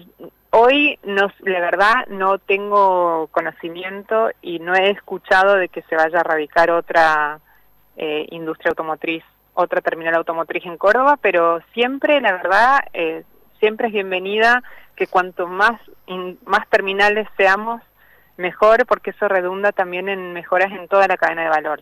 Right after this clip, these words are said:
Si to-, si vamos a comprar cables y va-, vamos todas las automotrices a comprarle al mismo proveedor de cables, para ese proveedor de cables es mejor porque va a poder tener mejores precios para todos, va a poder abastecer mejor a todas.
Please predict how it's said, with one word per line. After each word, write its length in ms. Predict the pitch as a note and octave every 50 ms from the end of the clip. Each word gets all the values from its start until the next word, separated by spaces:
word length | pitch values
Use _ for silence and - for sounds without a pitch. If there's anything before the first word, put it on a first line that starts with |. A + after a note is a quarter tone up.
| _ -
Si 180 | - D#3 D3+ D3 _ - _ _
to-, 140 | - F3+ - - - - _ -
si 460 | F3+ F3 F3 F3 F3 E3 E3 E3 D#3+
vamos 280 | D#3 E3+ F3+ G3 G3+ G3+
a 60 | F#3+
comprar 480 | - F3+ F3 F3 - F#3 F3+ F3+ E3+
cables 480 | - - G3+ F3+ E3+ D#3+ D3+ D3+ D3+ D3+ - _
y 120 | - E3+
va-, 240 | D#3+ D#3 D#3+ E3 - - - - _ -
vamos 260 | - F3 F#3 F#3 -
todas 220 | _ - G#3+ G#3+ G#3+
las 80 | G#3
automotrices 640 | G#3 F#3+ - F#3+ F#3 F#3 - F3+ F3 D#3+ - - D3+
a 60 | D#3+ D3+
comprarle 480 | - E3 E3 D#3+ - F#3 F#3 F#3 F#3
al 100 | F3+ F3
mismo 240 | F3+ F#3+ F#3+ G#3 G3+
proveedor 400 | - - E3+ E3 E3 F3 F#3 F#3
de 80 | F3+ E3
cables, 500 | - F3+ F#3 G3+ A3+ A#3 B3+ B3 A#3+ - - _ _ _ _ _ _ _ _ _ _ _ -
para 160 | F#3 F3 F#3
ese 140 | F#3+ - -
proveedor 300 | - F#3+ F#3+ F#3+ F#3+ G3
de 80 | G3+
cables 480 | - - G3+ G3+ G#3 G#3 G#3 G3 F#3+ F3+
es 60 | E3
mejor 400 | G3 F#3+ - - A3 A3 A3 A3+
porque 240 | - G#3 - - F#3+
va 20 |
a 40 | F3
poder 220 | - - F3+ F3+ -
tener 220 | - F3 F3 F3
mejores 340 | F3 F3 - - F#3 F3 -
precios 360 | - - - - - F#3 -
para 180 | - F3+ F3+ F3+
todos, 340 | - G3+ G3 G3 G3 F3+
va 40 | F#3
a 40 | E3+
poder 220 | - - F3 E3+
abastecer 500 | F3 E3+ E3 D#3+ - F3 - - F3+ F3
mejor 280 | F3 F3 - - F3 E3+
a 60 | E3+
todas. 440 | - - F3+ F3+ F3 F3 F3+ F#3 -